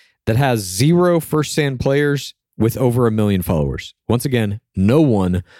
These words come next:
on First Sand has over a million followers. I don't know how long it's been since that's been the case,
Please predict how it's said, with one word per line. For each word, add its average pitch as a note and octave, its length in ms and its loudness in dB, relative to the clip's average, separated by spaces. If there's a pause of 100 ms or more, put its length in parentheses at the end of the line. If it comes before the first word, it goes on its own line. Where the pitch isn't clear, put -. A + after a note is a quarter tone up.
(140)
on G2+ 200 0
First A2 260 -2
Sand F#2+ 340 -2 (220)
has G#2 220 0
over G2 460 0 (120)
a G2 60 2
million F#2+ 500 2 (100)
followers. D#2 540 -2 (320)
I F2+ 60 -2
don't A2 280 -2
know A2+ 140 2
how A#2 140 2
long G2+ 300 0 (100)
it's G#2 180 -2
been G2 340 -2
since G#2 280 -4
that's F#2+ 240 -4
been F2 160 -2
the D#2 60 -4
case, - 420 -8